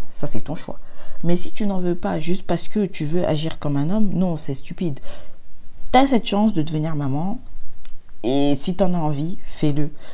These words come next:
Mais ce qu'il faut se dire, ce que je veux dire, c'est accepte tout ça et transforme tout ça en force. D'ailleurs, je sais qu'il y a des, des, des, il y a des femmes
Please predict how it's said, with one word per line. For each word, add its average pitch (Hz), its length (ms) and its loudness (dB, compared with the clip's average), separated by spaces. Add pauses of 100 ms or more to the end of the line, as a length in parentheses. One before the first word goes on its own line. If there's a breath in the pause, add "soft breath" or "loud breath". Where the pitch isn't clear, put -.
(120)
Mais 196 360 -2 (220 loud breath)
ce - 100 -4
qu'il 320 120 4
faut 208 140 6
se 160 100 -4
dire, 214 160 -4
ce - 80 0
que - 80 6
je 170 60 0
veux 165 80 0
dire, 190 180 2
c'est 165 200 -2 (260 loud breath)
accepte - 540 0
tout 170 100 0
ça - 280 -4 (120)
et 160 80 -2
transforme 226 640 2
tout - 140 0
ça 196 340 -4
en 143 100 2
force. - 440 -2 (360 loud breath)
D'ailleurs, 160 500 0 (260 soft breath)
je 151 120 -2
sais 220 220 -4
qu'il 175 220 -6
y 185 100 -4
a 214 100 -4
des, 156 300 -4
des, 135 180 -4
des, 131 220 0 (720 loud breath)
il 143 40 -6
y - 20 -2
a 135 40 0
des 123 100 0
femmes 220 380 4